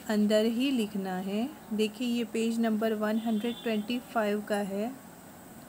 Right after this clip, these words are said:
ये answers भी आप अच्छे से box के अंदर ही लिखिए। देखिए मैंने कैसे perfect box के अंदर ही लिखा है, आप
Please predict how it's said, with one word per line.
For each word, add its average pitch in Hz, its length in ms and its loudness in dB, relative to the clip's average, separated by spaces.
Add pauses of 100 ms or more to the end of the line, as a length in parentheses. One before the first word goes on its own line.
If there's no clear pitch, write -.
(220)
ये 214 100 4
answers 226 600 2
भी 240 140 0
आप 220 260 0
अच्छे 208 380 0
से 262 200 -2
box 214 520 0
के 269 140 0 (140)
अंदर 220 380 2
ही 233 280 2
लिखिए। 202 440 -2
देखिए 214 300 0
मैंने 214 300 0
कैसे 247 300 -4 (100)
perfect 233 440 -2
box 220 300 0
के 240 120 -4
अंदर 220 340 2
ही 226 220 0
लिखा 226 340 0
है, 226 300 -2 (760)
आप 214 180 2